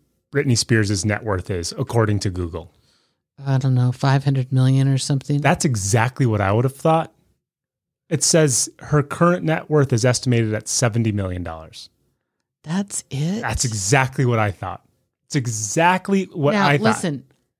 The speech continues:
Speaker 2: seventy million dollars is a hell of a lot of money.
Speaker 1: Clearly,
Speaker 2: Come on,
Speaker 1: but
Speaker 2: you
Speaker 1: a,
Speaker 2: know?
Speaker 1: a woman who has been
Speaker 2: Yeah.
Speaker 1: making music, touring,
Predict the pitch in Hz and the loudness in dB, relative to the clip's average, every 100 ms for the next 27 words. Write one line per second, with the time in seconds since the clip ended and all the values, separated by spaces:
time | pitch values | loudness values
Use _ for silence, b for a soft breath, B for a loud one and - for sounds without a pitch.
0 | - - 208 180 160 151 143 135 127 127 | -10 0 2 4 4 4 4 2 0 0
1 | 120 117 139 127 123 120 120 120 - - | -4 -2 -2 0 -2 -2 -2 -4 -4 2
2 | 170 196 98 117 - 160 160 147 139 147 | 2 2 0 -6 0 2 4 2 2 2
3 | 131 175 208 175 - 151 127 110 104 - | 4 4 4 2 2 2 2 -2 -14 -2
4 | - 151 147 135 139 - 123 135 156 160 | 2 4 2 -2 -8 -10 -4 0 0 2
5 | 175 156 139 131 143 143 - - - 170 | 2 4 4 2 0 -4 -16 -8 0 4
6 | 156 147 143 139 131 | 4 4 4 4 2